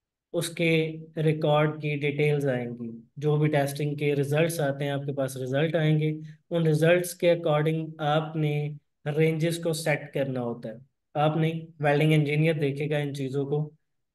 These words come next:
कि जो भी उसके पास कंपाइल करके आपने उसको रिकॉर्ड देना है, उसके according वो रेंजेस सेट करेगा। ओके, जो कि, जिनको हम क्वालिफिकेशन रेंजेस कहते हैं, राइट?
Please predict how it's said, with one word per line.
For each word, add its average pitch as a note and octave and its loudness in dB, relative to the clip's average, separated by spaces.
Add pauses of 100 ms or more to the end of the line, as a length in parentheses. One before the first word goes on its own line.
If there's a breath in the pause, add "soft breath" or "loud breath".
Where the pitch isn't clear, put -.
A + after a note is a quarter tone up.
कि D#3 0
जो D3+ 2
भी D#3 2
उसके D3 -6
पास C#3+ -2
कंपाइल C#3+ 0
करके C#3+ 0
आपने C#3 -2
उसको C#3 -4
रिकॉर्ड C3+ 0
देना D3+ 0
है, D3 0
उसके D3 -4
according C#3+ -2
वो D3 -2 (320 loud breath)
रेंजेस C#3+ 0
सेट E3+ -2
करेगा। E3 2 (600)
ओके, D3+ -6 (280)
जो D3+ 2
कि, D#3 0
जिनको D3+ -2
हम D#3 -2
क्वालिफिकेशन D3+ -2 (160)
रेंजेस D3+ 2
कहते A#2 -4
हैं, - -20 (360)
राइट? F3 0